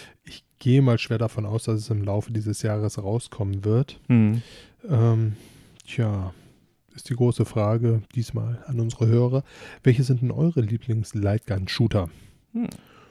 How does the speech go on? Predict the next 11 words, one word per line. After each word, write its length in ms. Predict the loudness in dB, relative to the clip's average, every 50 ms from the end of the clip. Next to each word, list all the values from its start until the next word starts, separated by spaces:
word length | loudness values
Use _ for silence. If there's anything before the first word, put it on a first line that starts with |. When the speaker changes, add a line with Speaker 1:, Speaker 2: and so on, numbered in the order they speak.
| _ _ _ -6
Speaker 1:
Auch 140 | -4 -4 -4
da 340 | -2 -2 -2 0 0 -2 -4 -8 _ _ _ _ _ _
wieder 200 | 0 4 4 6
über 160 | 4 4 4
die 80 | 2 0
üblichen 320 | 0 0 -2 -4 -2 -2
Kanäle, 480 | -2 0 0 2 2 2 2 2 0 0
Speaker 2:
Mhm. 320 | -2 -4 -4 -4 -6 -6 -6
Speaker 1:
unter 260 | -6 -6 -6 -4 -4
anderem 220 | -4 -2 -2 -2 -2
Discord, 460 | -2 -4 -2 0 0 0 0 0 -4